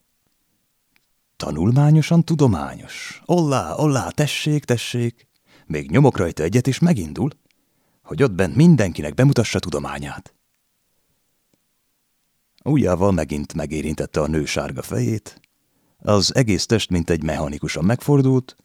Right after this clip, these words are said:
s egyenes lábszárakkal bement a függöny mögé. A fiatalember még ordított és ígérgette a csodákat,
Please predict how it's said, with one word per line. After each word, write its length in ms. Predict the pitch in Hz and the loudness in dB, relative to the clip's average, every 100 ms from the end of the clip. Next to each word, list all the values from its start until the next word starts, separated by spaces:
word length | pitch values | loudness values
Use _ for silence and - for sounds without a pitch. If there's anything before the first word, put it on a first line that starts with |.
| _ _ | _ _
s 100 | - | -8
egyenes 400 | - 127 78 - | 0 0 0 -2
lábszárakkal 680 | 110 120 - 101 90 - 80 | 0 0 0 0 0 0 -2
bement 380 | 73 73 71 69 | -2 -4 -6 -10
a 40 | |
függöny 420 | 76 71 - 73 | -10 -12 -12 -12
mögé. 360 | 71 73 - - _ _ _ _ _ _ _ _ _ _ _ _ _ _ _ | -10 -12 -14 -16 _ _ _ _ _ _ _ _ _ _ _ _ _ _ _
A 200 | - 101 | -6 -4
fiatalember 600 | 131 139 107 92 85 80 | 0 2 2 2 2 0
még 200 | 76 73 | -2 -4
ordított 600 | - 127 107 104 98 - | 2 2 2 0 -2 -4
és 220 | 73 - - | -6 -8 -8
ígérgette 540 | 90 76 69 69 - | -4 -4 -4 -8 -8
a 60 | 69 | -6
csodákat, 680 | - 110 92 71 71 - | -4 0 0 -2 -10 -10